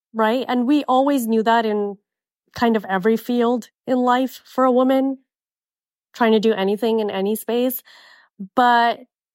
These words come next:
I was a fan of Matt Rife,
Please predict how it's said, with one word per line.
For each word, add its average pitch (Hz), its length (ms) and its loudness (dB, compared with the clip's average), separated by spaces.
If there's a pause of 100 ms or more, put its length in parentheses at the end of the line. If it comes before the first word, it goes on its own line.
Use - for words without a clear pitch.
(1040)
I 339 260 2
was 302 220 0
a 269 80 0
fan 196 500 -6 (1400)
of 208 200 2
Matt 190 220 -2
Rife, - 520 -8